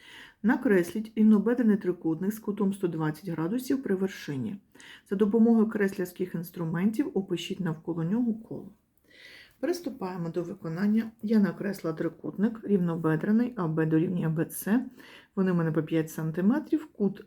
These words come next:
Б сто двадцять градусів. Знайдемо коло,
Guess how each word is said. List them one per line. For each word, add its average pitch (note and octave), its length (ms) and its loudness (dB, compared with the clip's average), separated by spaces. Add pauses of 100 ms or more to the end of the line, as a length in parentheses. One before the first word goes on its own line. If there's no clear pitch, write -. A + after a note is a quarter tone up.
Б G3 380 0 (240)
сто - 220 -6
двадцять F3+ 440 -2
градусів. - 520 -12 (1300)
Знайдемо F#3+ 580 4
коло, F#3 600 2